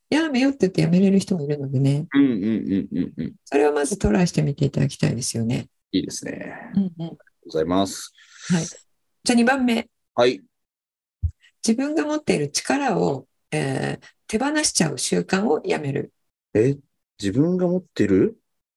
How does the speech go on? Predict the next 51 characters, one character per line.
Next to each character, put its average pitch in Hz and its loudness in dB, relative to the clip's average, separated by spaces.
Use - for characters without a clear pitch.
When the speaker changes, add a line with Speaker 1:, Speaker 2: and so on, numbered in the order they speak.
Speaker 1:
う 190 0
ん。 185 -6
Speaker 2:
力 139 4
を 90 -2
手 190 2
放 269 4
す - -10
っ - -16
て 127 -4
ど 95 2
う 95 2
い - -2
う - 4
こ - 4
と？ - -6
Speaker 1:
う - -2
ん。 170 2
あ 175 0
の、 165 -6
本 339 0
当 339 2
は 262 4
持 240 6
っ 240 -8
て 202 2
る 170 2
の 139 2
に、 151 2
Speaker 2:
は 98 0
い。 - -14
Speaker 1:
そ 262 4
れ 269 2
に 262 -2
気 - 2
が 285 2
つ - -4
か 294 2
ず 175 -2
に、 160 0
Speaker 2:
は 92 0
い。 - -10
Speaker 1:
使 254 2
わ 254 -2
な 220 4
い 220 4
っ - 0
て - -2
い - 2
う - 0
Speaker 2:
え 95 0
ー。 113 4